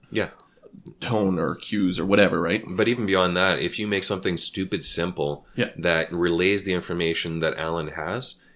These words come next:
Speaker 1: in a way that's gonna reach the general population in a way that he never would put out there,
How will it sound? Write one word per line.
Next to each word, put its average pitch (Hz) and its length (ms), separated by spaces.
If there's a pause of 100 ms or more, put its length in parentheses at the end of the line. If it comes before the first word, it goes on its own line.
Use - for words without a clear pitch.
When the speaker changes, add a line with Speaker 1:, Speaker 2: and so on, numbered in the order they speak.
(140)
Speaker 1:
in 98 100
a 90 80
way 90 180
that's 85 180
gonna 87 180
reach 82 320
the - 80
general 82 340
population 82 760
in 85 160
a 78 140
way 82 180
that 80 160
he 104 220
never 87 380
would 78 300
put 95 160
out 107 160
there, 131 200